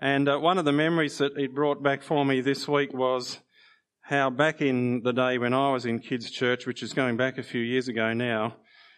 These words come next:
they, uh, used to make awards. And I have here a Bible that was given to me on the second of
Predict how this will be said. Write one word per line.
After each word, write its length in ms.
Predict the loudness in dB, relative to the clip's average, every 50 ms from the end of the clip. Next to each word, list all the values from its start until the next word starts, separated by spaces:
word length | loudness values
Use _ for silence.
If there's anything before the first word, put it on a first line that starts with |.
| _ _ _ _ _ -18 -14 -6 -2
they, 320 | 0 0 0 0 0 2
uh, 100 | 0 0 0
used 200 | 0 -2 -2 0
to 60 | 0
make 260 | 2 2 2 2 2 -2
awards. 760 | -4 -2 0 0 0 0 0 -2 -2 -4 -10 -10 -12 -12 -14 -18 -20 -20 -20 _ _ _ _ _ _ _ _ _ _ _ _ _
And 420 | -2 0 0 2 2 0 -2 -6 -16 _ _ _
I 120 | -2 -2 -2
have 480 | 2 2 2 2 0 -2 -8 -16 -20 -20 -16
here 440 | -4 -2 0 2 2 2 0 -2 -4 -14 _ _ _ -20 -20 -20 -20 _ _ -4
a 100 | -4 -4
Bible 680 | -4 0 0 2 4 4 2 2 0 0 0 0 0
that 120 | -2 -2 -2
was 160 | -6 -6 -4
given 380 | -2 -2 0 0 0 -2 -2
to 120 | 0 0 0
me 440 | 0 2 2 2 2 0 -2 -4 -12 -20 _ _ _ _ _ _ _ _ _ _
on 220 | -6 -4 -2 -2 -2
the 60 | -2
second 580 | -2 -2 -2 -2 0 0 0 2 2 0 0 -4 -6
of 420 | -2 0 0 0 0 -2 -6 -12